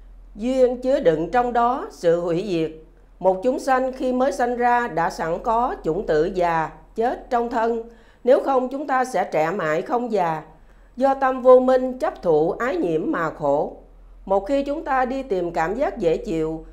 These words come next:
thì chỉ thành công trong cảm giác, không thành công trong sự giác ngộ. Cũng vậy, tìm đến một người nói những điều mình thích thì thành công trong sự thích,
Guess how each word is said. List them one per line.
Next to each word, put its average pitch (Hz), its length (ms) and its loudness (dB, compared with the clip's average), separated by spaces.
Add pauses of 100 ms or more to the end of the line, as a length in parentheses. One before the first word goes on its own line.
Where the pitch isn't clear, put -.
(120)
thì 190 380 -2
chỉ 185 180 -2
thành 202 280 -6
công 247 300 0
trong 247 220 -2
cảm 170 240 -2
giác, 240 260 0 (320)
không 262 240 -2
thành 180 260 -2
công 247 300 -2
trong 254 180 -2
sự 151 200 0
giác 185 300 -2
ngộ. 151 400 -2 (440)
Cũng 185 240 0
vậy, 170 360 0 (340)
tìm 196 260 0
đến 220 240 0
một 190 180 -4
người 190 320 0
nói 220 240 0
những 226 220 0
điều 190 200 0
mình 175 240 -4
thích 339 220 -6 (340)
thì 202 280 2
thành 196 300 0
công 254 320 0
trong 262 220 -2
sự 165 240 -2
thích, - 340 -6